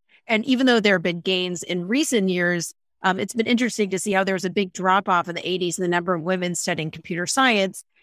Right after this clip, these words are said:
and what needs to be done to help educate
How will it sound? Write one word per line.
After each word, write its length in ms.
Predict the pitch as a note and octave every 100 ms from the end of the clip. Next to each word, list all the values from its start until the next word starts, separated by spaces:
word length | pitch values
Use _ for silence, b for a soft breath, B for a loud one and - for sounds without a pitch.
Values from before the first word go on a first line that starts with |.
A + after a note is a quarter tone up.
| _
and 380 | G#3+ G3 F#3 F3
what 160 | G#3 A3
needs 220 | G#3 -
to 60 |
be 100 | G3+
done 320 | F#3 F#3+ F3+ F3
to 60 |
help 300 | D3 G3 F#3+ - _ _ _
educate 360 | G#3+ G3+ G#3+